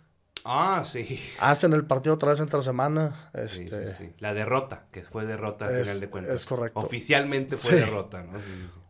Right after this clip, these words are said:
Speaker 2: Un, un amigo de mi primo no puede ir, mi primo me invita al estadio, me lleva, y pues yo encantado porque están, porque, pues, mis Tigres y estaba mi ídolo, que siempre va a ser mi ídolo.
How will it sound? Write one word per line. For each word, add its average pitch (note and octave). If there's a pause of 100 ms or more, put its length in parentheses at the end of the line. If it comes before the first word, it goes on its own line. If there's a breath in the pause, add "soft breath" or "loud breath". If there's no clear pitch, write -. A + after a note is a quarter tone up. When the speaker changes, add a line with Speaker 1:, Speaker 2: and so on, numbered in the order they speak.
(180)
Speaker 2:
Un, C3
un C3+
amigo C3
de C#3+
mi C3
primo C3+
no C3+
puede B2+
ir, G3
mi C3+
primo C3
me B2
invita C3+
al C#3
estadio, C3+
me B2
lleva, E3 (800 soft breath)
y B2
pues A#2
yo B2
encantado E3
porque D#3
están, C3+
porque, A#2+
pues, A2+
mis A2+
Tigres E3+
y C3+
estaba C3+
mi C3+
ídolo, C3+ (340 soft breath)
que A2+
siempre D3
va E3+
a D#3+
ser E3+
mi E3
ídolo. F3